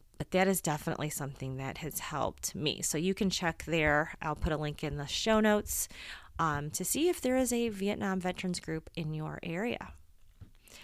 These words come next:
So before I sum this up, I just remembered two other things that might be helpful with decluttering, just two real quick things. Um, one is to join a decluttering group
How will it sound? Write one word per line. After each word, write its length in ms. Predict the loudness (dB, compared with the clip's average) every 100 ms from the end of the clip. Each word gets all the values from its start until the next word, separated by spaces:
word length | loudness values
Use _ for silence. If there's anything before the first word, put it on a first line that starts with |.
| -18 -20 -10
So 140 | 2 6
before 300 | 6 8 6
I 60 |
sum 260 | 6 4 4
this 200 | 4 4
up, 220 | 4 4
I 140 | 2
just 320 | 2 -2 -2 0
remembered 380 | 2 2 2
two 200 | 0 4
other 160 | 6 6
things 480 | 4 2 4 2 0
that 160 | -2
might 220 | 0 -2 -2
be 80 |
helpful 520 | -6 -2 -4 -2 -2 0
with 280 | -2 -4 -16 _ -10
decluttering, 800 | -8 -8 0 2 6 6 4 2
just 220 | -2 -6
two 180 | -2 2
real 180 | 2 0
quick 260 | -2 -4
things. 480 | 0 2 2 0 -6 -14 -14 -14 -12 2
Um, 320 | 4 4 0 -2
one 380 | 4 6 6 4
is 360 | 4 2 2
to 180 | 0 -2
join 400 | 0 0 0 0
a 160 | -2 -4
decluttering 640 | -2 -4 -4 -2 2 2
group 440 | 2 2 2 0